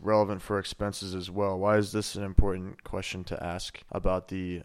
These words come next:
inspection staff at a particular company?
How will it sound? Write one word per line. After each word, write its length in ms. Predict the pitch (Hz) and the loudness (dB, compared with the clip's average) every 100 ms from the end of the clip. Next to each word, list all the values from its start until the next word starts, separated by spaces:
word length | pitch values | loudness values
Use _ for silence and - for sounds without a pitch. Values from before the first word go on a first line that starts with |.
| - | -12
inspection 480 | 95 - 92 - 90 | -8 -4 -4 -4 -8
staff 560 | - 90 90 92 - 85 | -8 -4 -6 -6 -10 -10
at 80 | |
a 60 | 87 | -2
particular 520 | - 95 85 - 90 | 0 0 -8 -8 -10
company? 440 | - 90 - 87 | -8 -10 -8 -8